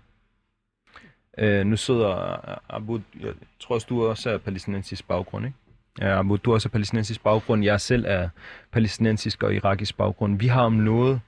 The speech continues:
vokset op med nyheder om, øh, familiemedlemmer, eller naboer, eller bekendte, eller bare fremmede, der ligner os, har samme navn som os, der har oplevet, øh, en besættelsesmagt, der, der,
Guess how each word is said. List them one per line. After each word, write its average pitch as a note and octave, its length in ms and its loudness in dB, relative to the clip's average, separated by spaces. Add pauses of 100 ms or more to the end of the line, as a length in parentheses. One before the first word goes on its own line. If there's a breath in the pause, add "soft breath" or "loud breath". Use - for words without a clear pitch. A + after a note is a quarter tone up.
(120)
vokset A2 360 0
op G#2+ 200 0
med A2+ 120 4
nyheder A2+ 340 4
om, F2+ 480 -2
øh, F2 240 -4 (400 loud breath)
familiemedlemmer, G2+ 880 2
eller F#2+ 200 2
naboer, G2+ 680 2
eller F#2 340 -2
bekendte, G#2+ 680 -2
eller G2 180 2
bare B2 320 4
fremmede, B2+ 480 2 (160)
der C#3 60 2
ligner C#3 280 2
os, A#2 200 0
har C3 160 0
samme B2 300 0
navn A2 200 0
som G#2 180 -4
os, G#2+ 160 -2
der - 100 -6
har G2+ 140 0
oplevet, G#2 540 -2 (560 loud breath)
øh, F2+ 100 -8 (880)
en G2+ 80 -4
besættelsesmagt, G2+ 760 -2 (440)
der, E2 220 -4 (460)
der, F2 80 -2